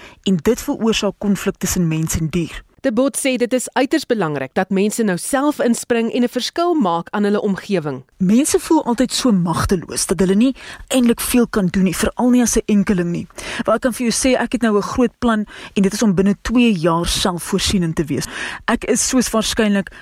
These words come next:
Speaker 1: baie ander mense moeg vir beerdkrag en om van die regering afhanklik te wees vir stabiele elektrisiteitsvoorsiening. En natuurlik is kragopwekkers nie die beste oplossing nie, want ons dra dan net nog by tot uitlaatgasse.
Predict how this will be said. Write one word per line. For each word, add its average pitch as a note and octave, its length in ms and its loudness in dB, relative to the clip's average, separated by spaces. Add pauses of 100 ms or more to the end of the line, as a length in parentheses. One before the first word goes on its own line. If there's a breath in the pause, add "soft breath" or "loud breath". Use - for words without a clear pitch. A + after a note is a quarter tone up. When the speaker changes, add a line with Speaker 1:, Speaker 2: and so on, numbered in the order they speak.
Speaker 1:
baie F#3 320 2
ander G3 240 0
mense F3+ 340 2
moeg F3+ 400 0
vir G3+ 180 0 (120)
beerdkrag G#3 760 0 (400 loud breath)
en G#3+ 180 2
om G3 100 0
van G#3+ 120 -2
die A3 80 4
regering G#3+ 500 0
afhanklik E3+ 420 -4
te F#3+ 100 -2
wees E3+ 300 0
vir F#3+ 100 -2
stabiele F#3 600 0 (280 loud breath)
elektrisiteitsvoorsiening. F#3 1200 -2 (600)
En B3 120 0
natuurlik C4 500 2
is B3 140 -2
kragopwekkers A3+ 680 -2
nie A3 100 2
die F#3+ 200 -2
beste A3+ 360 2
oplossing A3+ 540 0
nie, G#3+ 140 2 (340 loud breath)
want G#3+ 160 0
ons A3 100 0
dra F#3+ 260 2
dan G3 120 0
net G#3 260 -2
nog F#3 360 0
by E3 240 0 (220 soft breath)
tot G3+ 200 -2
uitlaatgasse. F#3 800 -2